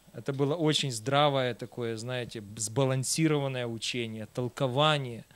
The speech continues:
потому что в этом тоже есть перегибы. Из-за этого это часть открытая,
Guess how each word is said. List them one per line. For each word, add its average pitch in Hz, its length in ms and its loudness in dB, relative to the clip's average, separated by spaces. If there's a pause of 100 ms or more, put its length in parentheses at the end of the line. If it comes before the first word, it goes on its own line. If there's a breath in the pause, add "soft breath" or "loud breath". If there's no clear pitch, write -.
(300 loud breath)
потому 127 300 -6
что 123 180 -4
в 127 60 0
этом 151 260 0
тоже 131 300 0
есть 120 260 -4
перегибы. 110 480 -6
Из-за 180 260 -4
этого 381 300 0
это 226 220 0
часть 240 240 -2
открытая, 180 640 0